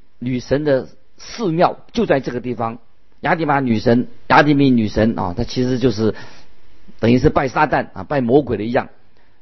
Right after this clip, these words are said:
为了对付这种恶势力，所以神赐给保罗有特别的能力。接着我们看第十二节，甚至有人从保罗身上拿毛巾或围裙放在病人身上，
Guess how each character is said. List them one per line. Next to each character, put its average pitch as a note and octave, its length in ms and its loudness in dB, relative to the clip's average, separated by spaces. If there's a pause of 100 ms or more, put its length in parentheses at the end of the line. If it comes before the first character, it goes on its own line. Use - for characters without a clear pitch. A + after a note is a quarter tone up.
(260)
为 F#3 160 6
了 D3+ 200 4 (260)
对 G3+ 240 0
付 E3 240 0
这 E3 100 0
种 A2 240 -4 (300)
恶 G#3 160 10
势 F3+ 220 0
力， D#3+ 260 -2 (260)
所 F3 160 4
以 D3 80 4
神 C3 300 0
赐 E3+ 180 0
给 D#3 120 4
保 G2+ 180 0
罗 A2+ 100 0
有 A2 140 -4
特 E3 180 4
别 B2 140 2
的 A#2 100 0
能 G#2+ 240 -2
力。 C3+ 200 -4 (260)
接 D#3 140 0
着 C3+ 60 2
我 A#2+ 60 4
们 A#2+ 140 -2
看 B2 240 -2
第 D3 160 -4
十 C#3+ 160 0
二 C#3 80 4
节， G#2+ 280 -2 (420)
甚 G3+ 320 0
至 F3+ 180 -2
有 B2 160 4
人 D3 340 2 (320)
从 F#3 240 0
保 A#2 180 4
罗 C3 200 2
身 F#3 200 -2
上 E3 260 -2 (200)
拿 C#3+ 280 -2
毛 D3 240 4
巾 F3+ 360 -2
或 D#3 400 2 (400)
围 D3 260 4
裙 C3 380 -4
放 G3 220 -2
在 E3+ 160 2
病 G3 180 0
人 D3+ 160 0
身 F#3 180 -4
上， F3+ 200 0